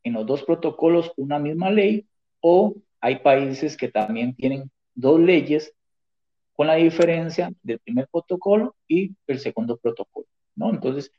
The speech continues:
en Costa Rica, la ley noventa noventa y cinco, donde nace la Coalición Nacional de Trata y Tráfico, la famosa conat, donde ellos ahí, eh, empiezan a desarrollar,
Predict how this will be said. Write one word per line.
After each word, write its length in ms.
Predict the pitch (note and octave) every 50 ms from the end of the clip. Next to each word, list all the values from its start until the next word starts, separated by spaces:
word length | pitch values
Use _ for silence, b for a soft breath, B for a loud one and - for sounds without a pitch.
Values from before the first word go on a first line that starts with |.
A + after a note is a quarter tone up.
| _ _ _ _ -
en 120 | C3 B2+ A#2
Costa 360 | B2+ B2+ A#2 - - A2 A2+
Rica, 320 | C#3+ F3 F3+ F3+ F3+ D3
la 100 | A#2 G#2
ley 180 | G#2 A2 B2 C#3+
noventa 440 | C#3 C3+ B2+ C3 C#3+ C#3+ - D3+ D3+
noventa 360 | D#3 D#3+ E3 E3+ E3+ F#3 F#3
y 60 | F#3
cinco, 460 | F#3 - G3 G3 G3 G3 G3 G#3 G#3
donde 340 | G3 - A2+ A2 A2 A2 G#2+
nace 360 | A2+ B2 C#3 D3 - - - - _ _
la 300 | A2+ A2+ A2+ A2 G#2+ G#2+ G#2+ - - _ _ -
Coalición 500 | A2 G#2+ G#2+ A2 A2 - - C3 C#3+ D3+
Nacional 400 | D3+ C#3 C3 - A#2+ A#2+ A#2+ B2
de 140 | C3 B2+ B2+
Trata 240 | B2+ C3 B2+ - C3
y 60 | B2+
Tráfico, 540 | - - E3+ E3 - E3+ - _ - - _ _ _ _ _ _ _ _ _ _ _ -
la 120 | A#2 A2+
famosa 420 | - A2 A2 A2 - - B2+ - -
conat, 480 | - F3+ G3 F#3+ F#3 F#3+ F#3 F3+ - _ _ _ _ _ _ _ _ _ _ -
donde 480 | D3+ D3 D#3+ E3+ E3+ F3 - - D#3 D#3
ellos 240 | D3+ D3+ D#3+ D#3+ D#3+ - -
ahí, 440 | - A#2+ A2+ B2+ C3+ D3 E3+ F3 - _ _ _ -
eh, 200 | B2 A#2 A#2 A2+
empiezan 580 | B2+ B2+ - B2+ C3 C3 C3 C#3+ D3+ D#3 D3 _ _ _ _ _ _ _ _ _ _ _ _ _ -
a 80 | E3 D#3
desarrollar, 880 | C#3 B2+ A#2 C3+ A#2+ A2+ A#2+ A2+ A2 A2 D3 D3 D3 D3+ - - -